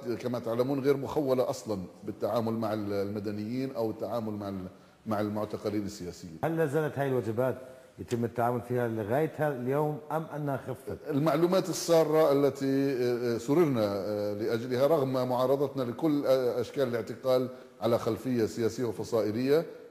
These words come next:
Speaker 1: أن الموضوع، آه، آه، تضاءل بشكل كبير جدًا منذ بداية شهر عشر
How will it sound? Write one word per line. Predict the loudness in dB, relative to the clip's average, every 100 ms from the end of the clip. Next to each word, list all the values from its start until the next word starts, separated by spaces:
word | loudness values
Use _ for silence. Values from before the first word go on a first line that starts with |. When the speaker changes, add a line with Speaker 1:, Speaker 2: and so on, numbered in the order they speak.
| -2
Speaker 1:
أن | 0 2
الموضوع، | 2 2 2 4 6 4 4
آه، | 4 4 4 4 4 4 2 2
آه، | 2 2 2 -2 -4 -6 -8 -8 -4
تضاءل | 4 6 6 4 4
بشكل | 2 0 -2 -2
كبير | -4 -4 0 0
جدًا | -2 -4 0 0 0 -10 -20 -6
منذ | -2 -2 2 0
بداية | 0 2 4 4
شهر | 2 -4 -4
عشر | -4 -6 -8